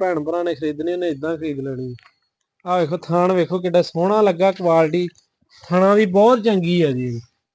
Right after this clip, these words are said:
ਫੇਸ ਵੀ ਵੇਖ ਲਓ ਸੋਹਣਾ। ਬਾਕੀ ਇਹ ਆ ਕਿ ਵੱਛੀ, ਵੱਛੀ ਜਿਹੜੀ ਆ ਨਾ, ਵੱਛੀ ਦੀ ਦੁੱਗਣੀ ਕੀਮਤ ਹੋ ਜਾਣੀ ਜਦੋਂ ਵੱਛੀ ਤਿਆਰ ਹੋ ਗਈ ਨਾ। ਵੈਟ ਦੀ ਤਾਂ ਉਨੀ ਕੀਮਤ ਨਹੀਂ ਕਿ ਜਿੰਨੀ ਵੱਛੀ ਦੀ ਹੋ ਜਾਣੀ ਹੈਗਾ, ਹਨਾ ਜੀ?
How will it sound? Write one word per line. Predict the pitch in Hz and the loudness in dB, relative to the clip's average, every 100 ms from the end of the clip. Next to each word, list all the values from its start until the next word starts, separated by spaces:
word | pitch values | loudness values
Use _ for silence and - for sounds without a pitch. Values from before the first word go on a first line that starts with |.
| _ | _
ਫੇਸ | 170 170 160 | -6 -4 -2
ਵੀ | 196 | 2
ਵੇਖ | 196 170 | 4 4
ਲਓ | 170 | 2
ਸੋਹਣਾ। | 170 151 160 190 196 - _ _ _ | -2 -2 2 2 0 -6 _ _ _
ਬਾਕੀ | 165 190 196 214 220 214 - - - - - - | -2 -2 0 0 2 0 -4 -10 -10 -8 -6 0
ਇਹ | 196 214 226 | 8 10 10
ਆ | |
ਕਿ | 214 233 | 6 2
ਵੱਛੀ, | 208 180 170 202 214 220 220 - _ - - - | 4 2 2 2 2 2 0 -6 _ -20 -18 -2
ਵੱਛੀ | 175 185 226 226 | 0 2 2 6
ਜਿਹੜੀ | 233 240 254 | 8 8 6
ਆ | 196 | 6
ਨਾ, | 208 220 | 6 4
ਵੱਛੀ | 190 - 220 | 2 2 0
ਦੀ | 214 | 0
ਦੁੱਗਣੀ | 214 185 180 196 196 | 2 4 6 6 4
ਕੀਮਤ | 190 185 175 | 2 2 2
ਹੋ | 165 190 | 2 4
ਜਾਣੀ | 175 156 | 4 2
ਜਦੋਂ | 165 165 170 | 0 2 2
ਵੱਛੀ | 170 - 165 | 2 0 0
ਤਿਆਰ | 165 151 151 | 2 4 4
ਹੋ | 175 | 4
ਗਈ | 151 | 0
ਨਾ। | 147 185 - - _ _ _ _ _ - | 0 0 -2 -10 _ _ _ _ _ -4
ਵੈਟ | 175 180 220 | 4 6 6
ਦੀ | 226 254 | 6 2
ਤਾਂ | 247 | 6
ਉਨੀ | 226 220 | 6 6
ਕੀਮਤ | 202 208 190 196 | 6 4 4 4
ਨਹੀਂ | 220 | 2
ਕਿ | 240 | 2
ਜਿੰਨੀ | 220 196 196 | 2 2 2
ਵੱਛੀ | 185 160 175 | 2 0 -2
ਦੀ | 160 190 | 2 4
ਹੋ | |
ਜਾਣੀ | 190 147 139 139 | 4 2 0 -2
ਹੈਗਾ, | 127 123 - - - - - _ - 170 | -4 -10 -12 -14 -14 -16 -20 _ -8 0
ਹਨਾ | 196 262 | 4 6
ਜੀ? | 254 | 4